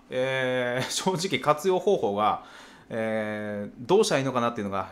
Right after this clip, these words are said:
いまいち分かってなくてですね、見切り発車で始めたんですけれども、あの、やっぱりその、もちろん動画で伝えれることはたくさんあります。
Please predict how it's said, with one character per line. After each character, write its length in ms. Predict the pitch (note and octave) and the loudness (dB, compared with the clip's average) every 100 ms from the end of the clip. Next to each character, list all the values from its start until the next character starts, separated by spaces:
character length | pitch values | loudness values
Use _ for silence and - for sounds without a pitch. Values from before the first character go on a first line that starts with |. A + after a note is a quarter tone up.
| - | -6
い 80 | B2 | -2
ま 140 | B2+ | -2
い 80 | G#2+ | -2
ち 260 | - G2 | -8 -4
分 140 | G2 G#2 | -4 0
か 100 | B2 | -2
っ 60 | |
て 80 | G#2+ | -2
な 100 | G2 | -6
く 80 | - | -4
て 60 | - | -6
で 80 | |
す 80 | - | -6
ね、 220 | F#2+ F#2 G2 | -10 -10 -6
見 140 | B2 | -6
切 120 | C3 | -4
り 80 | E3+ | -6
発 220 | B2+ D#3+ | -4 -8
車 100 | - | -6
で 80 | G2+ | -6
始 220 | F#2 G#2 | -6 -4
め 80 | A2 | -4
た 140 | A2+ G#2 | -4 -6
ん 100 | F#2 | -8
で 120 | F#2 | -10
す 180 | - - | -12 -12
け 140 | F#2 | -10
れ 100 | F2 | -8
ど 160 | F2 F2+ | -10 -6
も、 380 | A2 B2 F#2 - - - - - | -2 -2 -2 -8 -20 -20 -20 -6
あ 120 | C#3+ | -2
の、 320 | D3+ D3+ D3 - - | 0 0 -2 -16 -8
や 80 | C#3 | -4
っ 40 | F#3 | -2
ぱ 60 | |
り 40 | D3+ | 0
そ 60 | |
の、 220 | A#2+ A2+ - - _ _ - | 0 -2 -10 -20 _ _ -8
も 100 | C#3 | -2
ち 80 | - | 0
ろ 60 | |
ん 40 | G2+ | 0
動 160 | C3 | 2
画 100 | C3+ | 2
で 80 | B2 | 0
伝 260 | - - A2 | -4 -4 -4
え 40 | |
れ 80 | G#2+ | -2
る 220 | G2 - - - _ - | -6 -8 -20 -20 _ -10
こ 100 | B2 | -2
と 100 | A2+ | 0
は 180 | - - | -2 -10
た 120 | - G2+ | -10 -8
く 60 | |
さ 80 | G#2 | -6
ん 40 | |
あ 20 | F#2 | -8
り 60 | |
ま 80 | E2 | -8
す。 340 | - - - | -12 -14 -20